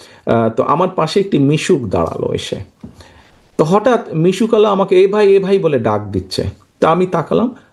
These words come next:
তা আমাকে বলে, "আপনি তারেক জিয়া না?" আমি বললাম যে, "হ্যাঁ, আমি তারেক জিয়া।" তো বলে, "ভাই, আপনারা এই যে বিভিন্ন বাহিনী সৃষ্টি করেছেন, এর মাধ্যমে আমরা অনেক শান্তিতে আছি।" আমি বললাম, "কেন, কিভাবে?" বলে, "ভাই, আগে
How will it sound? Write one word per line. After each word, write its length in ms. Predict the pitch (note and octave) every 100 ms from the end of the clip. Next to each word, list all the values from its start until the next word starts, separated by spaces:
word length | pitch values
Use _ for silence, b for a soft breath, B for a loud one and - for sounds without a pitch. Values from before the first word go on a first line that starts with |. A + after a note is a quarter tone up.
| -
তা 100 | F#3
আমাকে 260 | F#3 F3+
বলে, 200 | F3+ F#3+
"আপনি 220 | D#3+ - F#3+
তারেক 380 | - D#3 E3+
জিয়া 240 | D#3+ F3+ E3+
না?" 180 | A3 C4+ _ -
আমি 120 | D#3
বললাম 160 | D#3 D#3
যে, 100 | A#2+
"হ্যাঁ, 280 | A2 B2
আমি 180 | F2+ F2+
তারেক 360 | F2 F#2+ F2+ G#2
জিয়া।" 160 | G#2 - - _ b b b b _
তো 80 | E3
বলে, 220 | E3+ E3+
"ভাই, 280 | C#3 E3 F#3+
আপনারা 720 | C#3+ C#3+ F#3+ F3+ F#3 F3+ - _
এই 120 | D3+
যে 100 | E3
বিভিন্ন 380 | C#3+ D3+ F3+ E3+
বাহিনী 420 | B2+ C3 E3 F3+
সৃষ্টি 380 | E3+ E3+ D3+ F#3+
করেছেন, 300 | - F3 F3+
এর 380 | - D3 D#3+ D3+
মাধ্যমে 760 | B2 C3 D3 C#3+ F#3 D#3+ E3 B B
আমরা 340 | B2 D3 E3 - -
অনেক 300 | D3 B3 B3 - _
শান্তিতে 600 | - - D#3 C#3+ A#2+ A2+
আছি।" 180 | F#2+ A2
আমি 80 | B2+
বললাম, 120 | C#3
"কেন, 220 | D3+ D#3
কিভাবে?" 480 | F3 F3 D#3+ E3+ C4 B B B
বলে, 120 | D#3
"ভাই, 200 | D#3+ F#3
আগে 580 | D#3+ D3 D3+ G3+ G3+ G#3